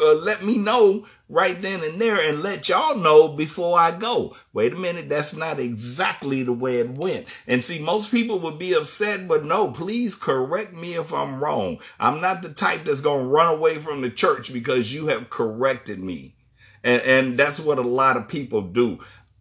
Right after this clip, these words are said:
I need to know the truth. <laughs>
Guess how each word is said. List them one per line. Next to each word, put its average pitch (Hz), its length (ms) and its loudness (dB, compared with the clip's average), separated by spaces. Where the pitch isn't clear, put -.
I 151 440 6
need 120 1000 -2
to 113 140 -2
know 104 240 2
the 82 140 -8
truth. 90 420 -6
<laughs> - 40 2